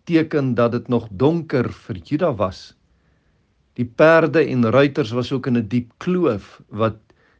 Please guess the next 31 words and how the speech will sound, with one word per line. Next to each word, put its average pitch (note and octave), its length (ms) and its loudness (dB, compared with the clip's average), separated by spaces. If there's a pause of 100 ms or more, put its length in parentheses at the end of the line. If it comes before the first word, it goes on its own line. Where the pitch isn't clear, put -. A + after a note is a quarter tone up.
die A#2+ 80 -8
donkerte C#3 720 -2
en A2+ 180 -2
die G#2+ 140 -2
swaar C#3 480 0
bevestig. G#2+ 680 -10 (1300)
Juda C#3 240 6
was B2+ 320 2
terug F3+ 320 2
in C#3+ 80 -2
hulle B2 220 2
land, A#2+ 420 2 (520)
maar C3+ 120 2
hulle C3+ 220 2
het - 80 -14
fisies - 520 -8
en C3 220 -6
geestelik - 640 -6
nog A2 220 -4
baie B2+ 320 0
gesukkel. A#2 640 -8 (760)
Om E3 180 4
hulle D3 320 6
was C#3 260 4
hulle C3+ 220 2
verwoeste A#2+ 840 -6
land. F#2+ 480 -6 (880)
Geestelik - 760 -2
was A2+ 180 -2
hulle A#2+ 160 -2
verhouding A#2 680 -2